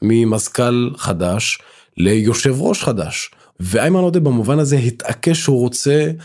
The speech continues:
להחליף את מוחמד ברכה ולהיכנס ולהיות היושב ראש. ובמובן הזה, האיש שהיה יד ימינו של מוחמד ברכה, הדיח אותו והצליח בעצם להיות, אה, אה, היושב ראש של הרשימה.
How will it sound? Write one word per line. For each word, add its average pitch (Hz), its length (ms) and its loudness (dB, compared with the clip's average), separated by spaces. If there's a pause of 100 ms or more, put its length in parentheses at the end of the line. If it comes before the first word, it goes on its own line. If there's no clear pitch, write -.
(180)
להחליף 107 480 0
את 139 120 -6
מוחמד 135 340 0
ברכה 143 400 0
ולהיכנס 117 840 0
ולהיות 110 520 2 (200)
היושב 98 540 0
ראש. 98 300 -2 (120)
ובמובן 104 540 4
הזה, 170 420 0 (1040)
האיש - 560 0 (600)
שהיה 120 440 0
יד 127 320 0
ימינו 123 400 2
של 104 140 -4
מוחמד 87 480 -2
ברכה, 95 360 -2 (480)
הדיח 127 500 0
אותו 120 440 0
והצליח 104 720 -2
בעצם 101 320 2
להיות, 101 380 0 (340)
אה, 90 260 2
אה, 90 320 0
היושב 107 480 0
ראש 110 180 0
של 107 100 0
הרשימה. 98 460 0